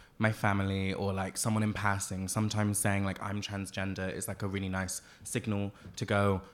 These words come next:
"I'm not the thing that you're looking at me as. Maybe I've changed and something." So I'm still, like, not rejecting it all the time. I just think more in spaces where we're invited to talk and speak and discuss and where, like, the purpose of me being here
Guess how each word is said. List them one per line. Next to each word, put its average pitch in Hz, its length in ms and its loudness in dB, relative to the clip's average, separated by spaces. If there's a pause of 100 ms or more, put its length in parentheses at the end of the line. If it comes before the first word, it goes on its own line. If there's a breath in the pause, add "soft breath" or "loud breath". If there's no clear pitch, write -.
(120 loud breath)
"I'm 110 160 4
not 107 280 0
the 110 60 -2
thing 101 260 0
that 101 60 0
you're 95 240 2
looking 98 360 -4
at - 80 -10
me 95 80 -6
as. 92 380 -4
Maybe 95 260 -4
I've 92 140 -4
changed 92 480 -6
and 90 160 -4
something." 90 440 -6
So - 160 0
I'm 123 120 8
still, 170 280 8
like, 131 180 6
not 135 180 2
rejecting 113 420 0
it - 80 -2
all 107 80 0
the - 80 -4
time. 104 560 0 (260 loud breath)
I 120 120 2
just 131 200 4
think 127 320 2
more 117 240 6
in 110 120 2
spaces 113 400 0
where 110 100 4
we're 104 80 2
invited 104 380 2
to - 80 -2
talk 123 440 2
and 98 140 -4
speak - 300 0
and 101 100 -2
discuss - 500 0
and 101 140 0
where, 101 80 4
like, 95 160 -2
the - 80 -8
purpose 107 420 -2
of 101 60 -2
me 98 140 0
being 110 300 2
here 90 340 -2